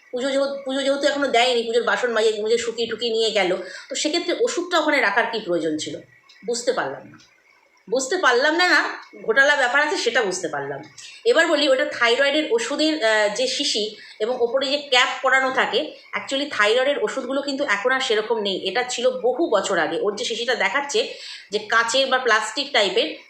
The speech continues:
আর সেটা ছিল কিন্তু বহু বছর আগে, তখন, উম, মোটামুটি আজ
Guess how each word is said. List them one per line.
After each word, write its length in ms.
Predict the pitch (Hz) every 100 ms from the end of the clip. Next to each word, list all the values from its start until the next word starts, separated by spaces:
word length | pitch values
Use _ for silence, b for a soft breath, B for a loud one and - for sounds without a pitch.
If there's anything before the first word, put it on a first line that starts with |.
| -
আর 120 | 202
সেটা 300 | 214 233 269
ছিল 260 | 269 254 277
কিন্তু 340 | 294 277 302
বহু 420 | 214 208 254 359 269
বছর 300 | 202 214 175
আগে, 220 | 151 151 B B B
তখন, 260 | 220 226 277
উম, 720 | 262 185 208 202 175 - 208
মোটামুটি 420 | 233 269 262 302
আজ 160 | 208